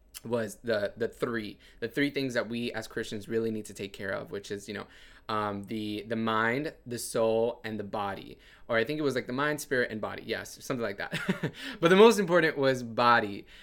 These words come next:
So we, uh, like, as we were saying before, um, we can't, like, be spiritually healthy and then be, like, physically, like,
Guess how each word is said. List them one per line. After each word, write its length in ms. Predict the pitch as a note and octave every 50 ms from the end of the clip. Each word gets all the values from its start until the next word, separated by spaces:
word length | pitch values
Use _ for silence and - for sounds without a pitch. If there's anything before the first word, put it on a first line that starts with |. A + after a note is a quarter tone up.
| - -
So 260 | - - D#3+ C#3 C3
we, 440 | B2+ B2 A#2+ B2+ C#3 D3 D3+ D3 D3 -
uh, 180 | B2 B2 - -
like, 220 | A#2 A#2 A2+ - -
as 200 | A2+ A#2+ B2 A#2+
we 100 | B2+ B2
were 100 | A#2 A2+
saying 340 | - - C3 A#2+ A#2 A#2+ A2+
before, 580 | A2+ A2 - - D#3+ E3 D#3+ C#3 B2+ B2+ B2+ - - - - -
um, 560 | A#2+ A#2+ A#2 A2+ A2 A2 G#2+ G#2+ G#2+ G2+ - - - - - _
we 340 | - A#2 A2+ A#2+ C3+ D3 D3
can't, 560 | - - - D3+ D3 C#3 C3+ C3+ C3 B2+ A#2+ - -
like, 320 | - A#2+ A#2 A2+ G#2+ - -
be 440 | - A#2+ A2+ A2 A2 A2 G2+ - - -
spiritually 920 | - - - - - - - - C#3+ C#3+ C#3+ D3+ - - - C3+ C3 A#2+
healthy 640 | A#2 A#2 A2+ A2+ A2+ A2+ - - D#3 E3 F3+ F#3+ - - - - - - - - -
and 180 | B2 B2+ B2
then 180 | A#2+ A#2 A2+ A2+
be, 200 | F#2 A#2 A#2 A#2
like, 240 | A2 G#2 G2 - -
physically, 800 | - - - - C#3 C3 B2 B2+ C3 C3 - - B2+ A#2+ A#2 A#2
like, 340 | G#2+ G2+ G2 G2 - -